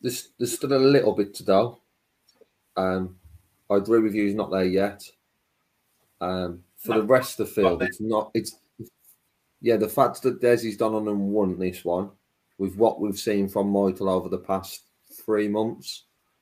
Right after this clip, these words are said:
Speaker 1: and with picking up so many titles, both of these meeting in the match play final,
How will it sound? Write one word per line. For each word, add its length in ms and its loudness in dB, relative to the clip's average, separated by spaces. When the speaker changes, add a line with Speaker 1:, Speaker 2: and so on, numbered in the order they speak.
Speaker 1:
and 280 0
with 160 -2
picking 280 -4
up 140 -6
so 200 -2
many 160 0
titles, 520 0
both 260 0
of 80 -2
these 200 -2
meeting 220 -4
in 100 -2
the 60 -2
match 300 -4
play 160 -2
final, 480 -6